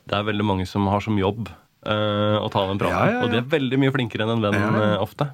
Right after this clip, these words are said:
Speaker 1: Så
Speaker 2: Men det koster penger, da. Det,
Speaker 1: Det koster spenn.
Speaker 2: og listene er lange hvis det, det ikke liksom er, eh, akutt, da.
Speaker 1: Mm.
Speaker 2: Så det er ikke bare, bare, det er ikke så lett med, eh, hjelp av den typen, eh, faktisk, for alle.
Speaker 1: Mm.
Speaker 2: Det er et problem, faktisk.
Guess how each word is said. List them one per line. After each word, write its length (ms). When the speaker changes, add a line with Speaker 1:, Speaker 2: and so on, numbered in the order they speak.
Speaker 1:
Så 600
Speaker 2:
Men 100
det 80
koster 220
penger, 260
da. 80
Det, 100
Speaker 1:
Det 80
koster 240
spenn. 300
Speaker 2:
og 80
listene 360
er 40
lange 420
hvis 280
det, 520
det 140
ikke 140
liksom 220
er, 300
eh, 320
akutt, 320
da. 100
Speaker 1:
Mm. 160
Speaker 2:
Så 140
det 80
er 60
ikke 160
bare, 280
bare, 140
det 80
er 60
ikke 100
så 180
lett 400
med, 840
eh, 160
hjelp 1300
av 80
den 160
typen, 500
eh, 320
faktisk, 400
for 160
alle. 220
Speaker 1:
Mm. 240
Speaker 2:
Det 100
er 140
et 60
problem, 280
faktisk. 360